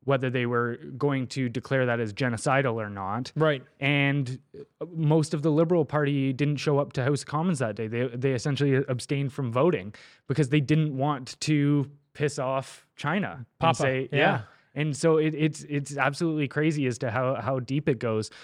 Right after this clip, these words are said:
Speaker 1: But I think wrapping back into the free speech idea with, uh, you know, none of these regimes that now have a stranglehold on organizations like the U N care about free speech.
Speaker 2: No.
Speaker 1: They don't have, they don't have anything even resembling free speech in their countries.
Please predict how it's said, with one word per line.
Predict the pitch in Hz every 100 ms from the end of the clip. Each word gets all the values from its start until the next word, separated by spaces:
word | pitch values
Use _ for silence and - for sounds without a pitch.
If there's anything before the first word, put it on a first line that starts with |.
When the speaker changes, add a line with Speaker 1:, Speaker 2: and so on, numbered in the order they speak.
| - _ _
Speaker 1:
But | 170
I | 151
think | 214 202 156 - _ _ _ _ _
wrapping | 143 170 175 175
back | 151 139
into | 160 151
the | 139
free | - 156
speech | 135 - 156 202 - - - -
idea | 127 117 123 117 113 107 -
with, | 127 117 - - _ _
uh, | 127 - _
you | 156 147
know, | 117
none | 120 180
of | 214 131
these | 143 135 120
regimes | 127 117 123 123 113 107
that | 113 107
now | 107 120 117
have | 113 117
a |
stranglehold | 104 127 117 117 101 117 107
on | 113 117
organizations | 110 107 110 107 113 107 117 110
like | 107
the | 117
U | 104 110 107
N | 117 101
care | - 127 127
about | 107 104
free | - 113
speech. | 92 - 120 98 - -
Speaker 2:
No. | 202 165 -
Speaker 1:
They | 135 139
don't | 156
have, | 135 143 131 123 120
they | 135
don't | 131
have | 120 110 -
anything | 170 175 123 135 117
even | 123 120 110
resembling | 107 127 165 139 113
free | - 117
speech | - 120 101
in | 110
their | 120 185
countries. | - 123 101 117 101